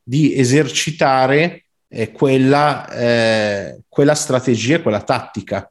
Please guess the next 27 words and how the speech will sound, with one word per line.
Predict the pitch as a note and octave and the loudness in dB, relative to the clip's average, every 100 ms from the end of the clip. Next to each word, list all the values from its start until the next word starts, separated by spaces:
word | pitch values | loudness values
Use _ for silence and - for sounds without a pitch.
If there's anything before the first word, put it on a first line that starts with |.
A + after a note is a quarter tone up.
| _ _ _ - | _ _ _ -4
Cioè, | D3+ | 0
tu | C#3+ G3+ | 0 2
puoi | D#3 | 4
avere | C#3 D3 D3+ C#3+ C#3 C3 | 4 4 4 6 4 4
dieci | C#3 E3 F#3 | 0 0 -2
strategie | F3+ D#3 C#3+ C#3+ A#2+ D3+ | -2 -2 0 0 2 0
per | D#3 B2+ A2+ | 0 0 0
dire | B2+ B2+ | 2 2
al | A#2+ | 2
tuo | B2+ C3+ | 0 -2
capo, | C#3 C3 - C3 A#2 - _ | 0 0 0 -2 -2 -4 _
"Eh, | - A#2+ | -2 2
no, | C#3+ C#3+ | 2 2
questo | C#3+ - B2 | 0 2 2
lavoro | B2 C3+ C3+ | 2 2 2
non | B2+ A#2+ | 2 2
lo | A#2 | 0
posso | B2 - A#2 | -2 -2 -4
fare", | - A2 G#2+ G2+ | -2 -2 -2 -2
e | D2+ | -4
sono | - A#2+ A2+ | 0 2 2
dettagliate, | G#2+ - G2+ G#2 G#2 G#2 G2+ G2+ - - | 0 -2 -2 0 0 -2 -4 -6 -14 -12
eh, | - F#2+ F#2+ G2+ | -4 -2 -2 -2
non, | G#2 G2 | -2 0
non | G2+ G#2+ | 2 2
dieci, | F#2+ G2 F#2+ - F#2 | 2 0 0 -2 -2
una. | G#2+ G#2 F#2+ | 0 0 -2